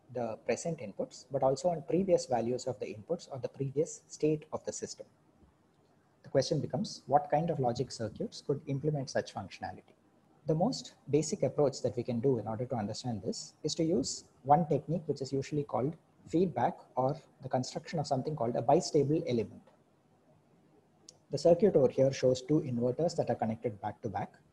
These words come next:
The inverters are labeled I one and I two, and one point, the output of I one is labeled as Y, and that is called the output.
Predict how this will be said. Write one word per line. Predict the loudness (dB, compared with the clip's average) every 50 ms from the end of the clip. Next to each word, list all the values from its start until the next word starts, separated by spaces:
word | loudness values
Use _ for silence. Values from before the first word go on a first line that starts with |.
| -20 -20 _ _ _ _ _ -4
The | -2 0 0
inverters | 2 2 2 2 2 2 2 2
are | 0
labeled | 2 2 0 0 0 -2 -2 -2
I | -2 -2
one | -2 0 -2 -2
and | -2 -4
I | -6 -6 -6 -2 0
two, | 0 0 -2 -4 -16 _ _ _ _ _ _ _ _ _ 0
and | 2 2 4 4 2 0 -4 -6 -12 -2
one | 4 6 6 6 6
point, | 6 6 4 4 4 -4 -8 -14 _ 0
the | 0
output | 0 2 2 2 2 2
of | 2 4 4
I | 4 4
one | 4 2 2 0 -2 -4 -4
is | -4 -4 -2 0
labeled | 2 2 4 4 4 4 4
as | 2 2 2 4
Y, | 4 4 4 2 -6 -18 _ _ _ _ _ _ _ _ -6
and | -4 -4
that | -4 -6 -8
is | -8
called | -6 -2 -2 0
the | 4 4
output. | 4 4 2 0 -8 -16